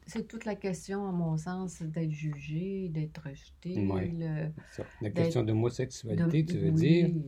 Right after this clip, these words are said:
Speaker 1: autant chez les femmes que chez les hommes, évidemment, chez les, les adolescents, euh, bon, de, de tout âge, là, c'est, euh,
Speaker 2: Ben, euh, justement, on sait bien qu'au cours de l'histoire, euh, les homosexuels ont été malmenés.
Speaker 1: C'est certain.
Speaker 2: <clears throat> Puis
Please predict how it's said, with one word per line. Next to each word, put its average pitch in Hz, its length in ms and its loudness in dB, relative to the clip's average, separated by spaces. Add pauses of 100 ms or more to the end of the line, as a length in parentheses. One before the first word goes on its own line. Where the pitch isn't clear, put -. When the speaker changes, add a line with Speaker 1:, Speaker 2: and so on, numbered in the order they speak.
Speaker 1:
autant 143 280 -4
chez 175 160 -6
les 151 140 -4
femmes 165 320 -4
que 165 100 -8
chez 156 180 -8
les 139 320 -8
hommes, 196 220 -4
évidemment, 156 720 -4
chez 185 200 -10
les, 143 220 -10 (440)
les 135 160 -8
adolescents, 131 500 -10
euh, 180 500 -6
bon, 151 160 -4 (200)
de, 147 120 -10 (160)
de 156 140 -8
tout - 260 -14
âge, 196 440 -10
là, 185 200 -10
c'est, - 180 -16
euh, 175 340 -8 (380)
Speaker 2:
Ben, 107 140 0 (280)
euh, 107 120 0 (140)
justement, 104 420 0 (120)
on 104 160 -2
sait 123 260 0
bien 143 400 6
qu'au 123 560 8
cours 170 320 2
de 127 120 4
l'histoire, 123 840 4
euh, 110 400 2
les 110 380 2
homosexuels 131 800 4
ont 113 100 2
été 113 380 4
malmenés. 131 800 8
Speaker 1:
C'est - 280 -6
certain. 151 520 4
Speaker 2:
<clears throat> 127 80 -16
Puis - 80 -18